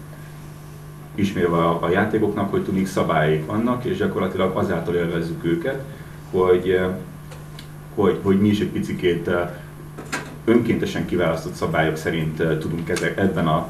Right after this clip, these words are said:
a, a területen, ezen a területen működni. Olyannyira élvezzük ezt a dolgot, hogy a játék előlép gyakorlatilag az alapvető szükségleteink közé.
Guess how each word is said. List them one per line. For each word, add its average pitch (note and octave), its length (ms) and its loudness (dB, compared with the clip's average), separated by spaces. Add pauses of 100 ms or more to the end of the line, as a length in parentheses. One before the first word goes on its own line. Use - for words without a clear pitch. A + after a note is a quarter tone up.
(160)
a, - 80 -2
a D#2+ 460 2
területen, D#2 520 2
ezen - 160 -2
a - 80 -6
területen D#2 360 -2
működni. - 420 -4 (520)
Olyannyira B2+ 320 10
élvezzük G#2 440 6
ezt F#2+ 180 0
a F#2+ 60 0
dolgot, G2+ 500 2 (280)
hogy G#2 220 6
a G2+ 40 6
játék G#2+ 400 4
előlép F#2 420 4
gyakorlatilag F#2 580 2
az F#2 100 4
alapvető F#2 380 2
szükségleteink E2 760 0
közé. D#2 400 2